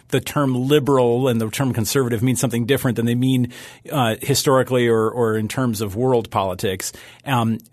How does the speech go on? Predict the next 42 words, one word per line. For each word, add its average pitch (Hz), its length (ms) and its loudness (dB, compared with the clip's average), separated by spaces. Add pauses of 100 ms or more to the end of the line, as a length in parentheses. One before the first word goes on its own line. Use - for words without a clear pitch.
that 139 460 -2
property 175 500 2
rights 131 500 2
tends 139 360 -2
to - 120 -6
resist 120 760 0 (300)
rap-, 131 520 0 (120)
radical 143 580 2
efforts 127 400 -4
to 120 120 -4
redesign 110 600 -4
society. 104 840 -2 (240)
And 131 140 -2
so 156 180 0
in 143 100 -2
that 208 160 0
sense, 147 260 -2
you 131 60 -2
could 123 160 -4
say 151 180 -2
they're, 110 280 -2
they're 110 160 -8 (120)
technically, 120 520 -6
they're, 104 360 -6
they're 117 200 -4
conservative. 113 1500 -4 (480)
So 147 240 2
there 160 160 2
is 156 120 2
a 131 80 0
tendency 117 1000 -4
in 131 280 -6
that 131 160 0
regard, 98 340 -4
I 98 80 -4
think, 98 220 -8
to, 101 220 -4
to 104 200 -6
picture 101 380 -6
them 98 100 -10
as 95 100 -12
more, 92 160 -10